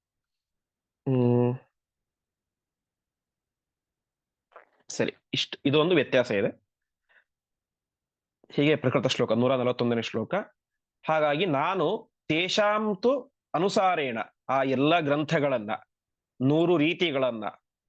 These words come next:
ಮೂರು ಭಾಷೆಗಳನ್ನ, ಏಳು ಭೇದಗಳನ್ನ, ಅವುಗಳೆಲ್ಲದಕ್ಕೂ ಕೂಡ ಅನುಸಾರವಾಗಿಯೇನೆ ನಾನು ಈ ನಿರ್ಣಯ ಗ್ರಂಥವನ್ನ ಬರೆದಿದ್ದೇನೆ. ಮಹಾಭಾರತ ನಿರ್ಣಯ ಗ್ರಂಥ ಸುಮ್ಮನೆ ಮಹಾಭಾರತ ನೋಡಿ ಬರೆದದ್ದಲ್ಲ,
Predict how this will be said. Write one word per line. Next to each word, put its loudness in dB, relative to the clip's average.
ಮೂರು 2
ಭಾಷೆಗಳನ್ನ, -2
ಏಳು 4
ಭೇದಗಳನ್ನ, 0
ಅವುಗಳೆಲ್ಲದಕ್ಕೂ 2
ಕೂಡ -4
ಅನುಸಾರವಾಗಿಯೇನೆ 2
ನಾನು -2
ಈ 2
ನಿರ್ಣಯ 0
ಗ್ರಂಥವನ್ನ -2
ಬರೆದಿದ್ದೇನೆ. -2
ಮಹಾಭಾರತ -2
ನಿರ್ಣಯ 0
ಗ್ರಂಥ -4
ಸುಮ್ಮನೆ -2
ಮಹಾಭಾರತ -2
ನೋಡಿ 0
ಬರೆದದ್ದಲ್ಲ, -2